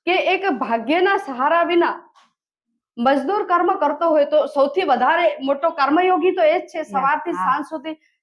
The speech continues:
Speaker 1: સખત કાળી મજૂરી કરે છે, છતાં પણ સાંજ સુધીમાં એના હાથમાં બસો, પાંચસો કે હજારથી વધારે
Speaker 2: રૂપિયા
Speaker 1: નથી આવતા. અને જે ભાગ્યશાળી વ્યક્તિ છે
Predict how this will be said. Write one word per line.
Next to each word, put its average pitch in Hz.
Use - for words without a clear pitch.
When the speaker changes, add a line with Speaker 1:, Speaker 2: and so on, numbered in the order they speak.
Speaker 1:
સખત -
કાળી 311
મજૂરી 254
કરે 185
છે, -
છતાં 359
પણ 370
સાંજ 302
સુધીમાં 285
એના 269
હાથમાં 254
બસો, 269
પાંચસો 240
કે 196
હજારથી 302
વધારે 269
Speaker 2:
રૂપિયા 240
Speaker 1:
નથી 311
આવતા. 196
અને 359
જે 381
ભાગ્યશાળી 302
વ્યક્તિ 233
છે 226